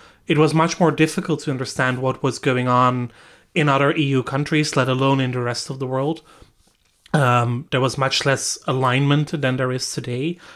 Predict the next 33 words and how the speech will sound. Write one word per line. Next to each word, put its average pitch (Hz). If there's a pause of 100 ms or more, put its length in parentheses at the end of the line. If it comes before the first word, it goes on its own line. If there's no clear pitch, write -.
(160)
Um, 117
of -
course, 139
we, 135
we 135
all 139
see 143
the 127
headlines 120
about 120 (320)
another 147
dispute 131
resolution 123
from 120
the 117
European 120
Data 120
Protection 143
Board 131
and 113
another 123
disagreement 139 (400)
on 151
what 127
the 131
Irish 131
are 117
doing. 139 (420)
Um, 127 (120)
back 160
in 185
the 165
day, 139